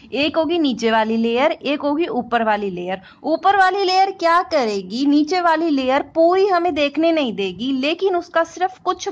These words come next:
पार्ट हमें दिखाएगी, और उससे क्या होगा, आपकी एनिमेशन सुंदर लगेगी।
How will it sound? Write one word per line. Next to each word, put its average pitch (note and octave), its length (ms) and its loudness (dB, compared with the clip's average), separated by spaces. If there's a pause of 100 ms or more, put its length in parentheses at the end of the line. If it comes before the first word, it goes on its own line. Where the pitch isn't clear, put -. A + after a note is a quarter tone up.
(100)
पार्ट C#4 320 2
हमें D4 280 -2
दिखाएगी, F#3 680 -4 (340)
और C#4 140 2
उससे D#4+ 300 -2
क्या E4+ 200 2
होगा, D4 220 2
आपकी C4+ 240 0
एनिमेशन A#3+ 680 0
सुंदर C4 580 2
लगेगी। F#3+ 480 -12